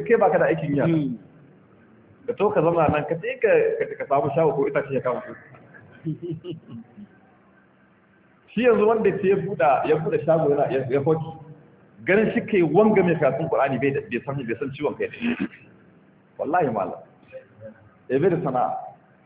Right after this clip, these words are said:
Speaker 1: Wata rana manzon Allah sallallahu alaihi wasallam akwai wasu abu,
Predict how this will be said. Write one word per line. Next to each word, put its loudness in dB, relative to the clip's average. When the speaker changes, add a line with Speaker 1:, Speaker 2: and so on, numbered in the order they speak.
Speaker 1:
Wata 2
rana 4
manzon 0
Allah 2
sallallahu -2
alaihi -4
wasallam 2
akwai 0
wasu 2
abu, -4